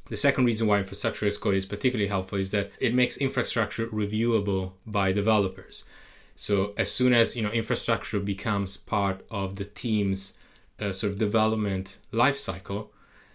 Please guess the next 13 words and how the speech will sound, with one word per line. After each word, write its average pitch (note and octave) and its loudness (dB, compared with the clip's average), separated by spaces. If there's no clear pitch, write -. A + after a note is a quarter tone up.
then G#2 0
any C3 0
code A2 2
necessary G#2 0
to G2 -4
alter G#2+ 0
that G2 0
infrastructure G2+ -2
will A#2 2
need A2 2
to - -6
be G#2 2
reviewed. G2 0